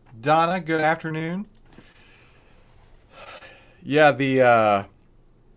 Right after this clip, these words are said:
the schedule for next week is gonna be crazy. So just to remind you guys, uh, Monday, market's closed. Take the time off. We're not gonna hang. Nothing personal.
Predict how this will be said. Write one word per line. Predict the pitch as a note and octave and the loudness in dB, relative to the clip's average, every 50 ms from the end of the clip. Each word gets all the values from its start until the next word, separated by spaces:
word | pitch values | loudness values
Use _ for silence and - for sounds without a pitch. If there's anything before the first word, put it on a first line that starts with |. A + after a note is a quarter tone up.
| _ _ _ _ _ _ _ _ - - - | _ _ _ _ _ _ _ _ -20 -20 -18
the | G#2+ A2+ | -14 -12
schedule | - - - C#3 C3 C3 B2 | -10 -4 -2 -2 -2 -2 -4
for | A2 A#2 A2 | -6 -6 -8
next | G#2+ A2 G#2 - - | -8 -8 -10 -10 -10
week | A2+ G#2+ - | -10 -10 -10
is | A2+ - | -12 -12
gonna | - A2 G#2+ | -10 -10 -8
be | G#2+ G2+ | -8 -8
crazy. | - G#2+ G#2 F#2+ E2 E2+ F2 | -6 -6 -6 -6 -8 -12 -14
So | E2+ - G2+ G2 F2+ | -10 -8 -6 -8 -8
just | E2+ - A2+ A#2 A#2 A#2 - - - - - | -8 -6 -6 -4 -4 -4 -6 -10 -14 -16 -16
to | - C3+ | -10 -8
remind | C3+ C#3 C#3 B2+ A#2 G#2+ G#2+ | -6 -4 -2 -4 -4 -4 -6
you | G#2 | -4
guys, | G2+ G2 F2+ F2 F2+ F2 - - _ _ _ _ _ _ _ _ _ _ | -4 -4 -4 -4 -6 -10 -14 -20 _ _ _ _ _ _ _ _ _ _
uh, | G#2+ A2 G#2+ G#2+ G#2 G2+ G2 G2 F#2 - | -4 -2 -2 0 -2 -2 -4 -4 -6 -8
Monday, | G2 G2 G2 G#2 A2+ A#2+ C3 C#3 C#3+ D3 D3+ D3+ D#3 F3+ F#3 F3+ - _ _ _ | -10 -10 -8 -6 -4 -4 -4 -4 0 0 0 0 0 -2 -6 -8 -12 _ _ _
market's | G#2+ A2 A2+ A2 D#3 - - | -6 -6 -6 -6 -6 -12 -8
closed. | - C#3 C3+ C3+ C3+ D3 D3+ D3+ - - _ _ _ _ _ | -2 0 0 0 0 -2 -6 -10 -16 -20 _ _ _ _ _
Take | - B2 A2+ | -10 -10 -10
the | A#2 A#2 | -10 -10
time | - D3 C3+ B2+ C3 | -8 -6 -6 -4 -2
off. | C3 C3 C#3 C#3+ - - - _ _ _ _ _ _ _ _ _ _ _ | -2 -2 -2 -4 -8 -16 -20 _ _ _ _ _ _ _ _ _ _ _
We're | A2+ A2 A#2 | -10 -8 -6
not | A#2+ A#2+ | -4 -4
gonna | A2+ B2+ C3 C3+ | -4 -6 -6 -6
hang. | C#3 C#3 A#2+ A#2+ A#2 A#2+ - - | -6 -4 -6 -6 -8 -10 -14 -14
Nothing | A2 G#2+ G#2+ A#2+ A#2 | -14 -14 -14 -14 -14
personal. | A2+ A2 A2 A2 - A2+ A2 | -12 -14 -14 -14 -16 -18 -20